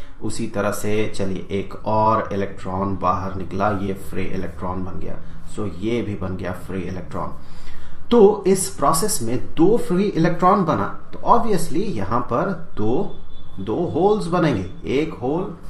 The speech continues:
और ये दूसरा hole। ये जो प्रोसेस है फ्री इलेक्ट्रॉन और होल बनने का प्रोसेस, इसी को कहा जाता है process of generation। Process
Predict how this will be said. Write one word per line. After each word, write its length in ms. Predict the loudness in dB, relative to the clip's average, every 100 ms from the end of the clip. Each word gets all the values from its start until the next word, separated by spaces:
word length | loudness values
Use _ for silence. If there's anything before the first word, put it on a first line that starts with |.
| -6 -6 -6 -6
और 480 | -2 2 2 4 2
ये 120 | 2
दूसरा 460 | 0 0 0 0 0
hole। 320 | 0 -2 -4 -6 -10 -10 -8 -4 -2 0 0
ये 200 | 2 4
जो 120 | 6 4
प्रोसेस 460 | 2 0 0 -2
है 200 | -4 -6 -6 -8 -10 -10 -2
फ्री 120 | 2
इलेक्ट्रॉन 680 | 2 4 2 2 2 2 -2 -4 -2 0
और 120 | 0
होल 440 | 2 8 10 8
बनने 300 | 4 2 2
का 120 | 0
प्रोसेस, 580 | -2 0 -2 -2 -4 -6 -12 -16 -2
इसी 300 | 0 2 2
को 120 | 4 4
कहा 240 | 4 2
जाता 280 | 2 -2 -2
है 200 | -4 -6 -8 -4 2
process 340 | 2 4 2 0 2
of 120 | 2
generation। 720 | 2 0 0 0 -2 -2 -4 -8 -10 -14 -10 -8 -6 -8 -12 -12 -4 2
Process 460 | 4 4 4 2